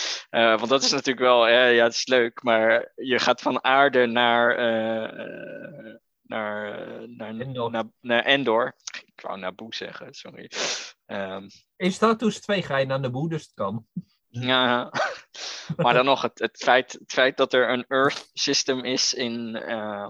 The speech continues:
Speaker 1: nou, in Legends, laten we het zo maar even noemen, is dan wel weer echt een van die, eh, ja.
Speaker 2: Ja, dat is inderdaad wel een, een beetje een heikel dingetje, inderdaad. Maar daarom vind ik het wel leuk dat ze met Star Tours twee,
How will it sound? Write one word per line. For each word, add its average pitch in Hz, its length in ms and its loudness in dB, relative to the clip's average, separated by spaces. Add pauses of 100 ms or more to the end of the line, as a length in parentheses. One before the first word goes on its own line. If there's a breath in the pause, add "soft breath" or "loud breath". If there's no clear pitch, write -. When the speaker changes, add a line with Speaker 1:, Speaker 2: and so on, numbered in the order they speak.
(220)
Speaker 1:
nou, 107 240 0
in 104 160 -2
Legends, 110 640 0
laten 104 180 -8
we - 60 -20
het 104 80 -16
zo 107 140 -6
maar 104 140 -8
even 104 220 -16
noemen, 104 420 -14
is - 180 -16
dan 98 160 -10
wel 101 160 -4
weer 98 200 -6
echt 95 200 -10
een 101 200 -14
van 107 180 -14
die, 98 320 -12
eh, 95 200 -12 (280)
ja. 101 320 -14 (1600 loud breath)
Speaker 2:
Ja, 147 540 2 (200)
dat 165 400 2
is 185 200 0
inderdaad 185 400 2
wel 175 160 2 (100)
een, 175 120 -10
een 160 80 -4
beetje 180 260 0
een 151 80 0
heikel 165 340 -2
dingetje, 135 440 -4
inderdaad. 117 460 2
Maar 139 180 2
daarom 175 280 2
vind 180 160 -6
ik 170 80 -4
het 165 80 -6
wel 180 180 2
leuk 175 220 2
dat 170 200 0
ze - 140 -8
met 156 360 -2
Star 175 360 2
Tours 151 300 -6
twee, 175 580 0